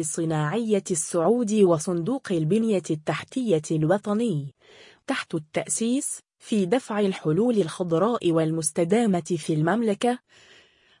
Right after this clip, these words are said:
بتمويل تجاوز عشرة فاصل ثلاثة مليارات ريال سعودي بالشراكة مع البنوك المحلية والدولية. ويأتي هذا المشروع ضمن جهود المملكة في التحول إلى الطاقة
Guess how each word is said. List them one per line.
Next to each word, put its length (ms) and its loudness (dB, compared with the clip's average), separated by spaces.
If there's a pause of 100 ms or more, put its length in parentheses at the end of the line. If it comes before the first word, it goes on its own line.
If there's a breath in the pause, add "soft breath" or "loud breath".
بتمويل 680 2
تجاوز 600 4
عشرة 600 0
فاصل 500 0
ثلاثة 680 0
مليارات 680 2
ريال 540 2
سعودي 600 0
بالشراكة 880 0
مع 200 0
البنوك 580 2
المحلية 720 0 (100)
والدولية. 960 2 (600)
ويأتي 680 2
هذا 320 2
المشروع 600 2
ضمن 380 2
جهود 500 0
المملكة 580 2
في 100 -4
التحول 640 0
إلى 300 2
الطاقة 480 -2